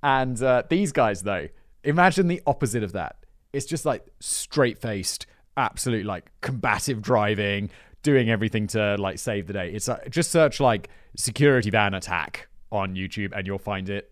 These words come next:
I mean, after this show, of course, I need that sweet watch time. It's incredible. But also, the fact that these security guys are so dedicated to their job, it's like,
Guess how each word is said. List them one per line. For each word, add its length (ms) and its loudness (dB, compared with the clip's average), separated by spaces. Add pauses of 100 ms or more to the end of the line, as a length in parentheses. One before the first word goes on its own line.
I 80 -2
mean, 220 -4 (120)
after 300 -6
this 160 -8
show, 320 -6 (240)
of 140 -14
course, 360 -10 (200)
I 80 -12
need 180 -10
that 160 -12
sweet 320 -14
watch 260 -8
time. 220 -8 (240)
It's 140 -8
incredible. 500 -2 (160)
But 120 4
also, 500 4 (320)
the 80 0
fact 240 4
that 100 0
these 180 -2
security 460 -4
guys 400 -6
are 60 -8
so 240 -2
dedicated 640 -2
to 80 -8
their 120 2
job, 360 -2 (400)
it's 140 -2
like, 200 2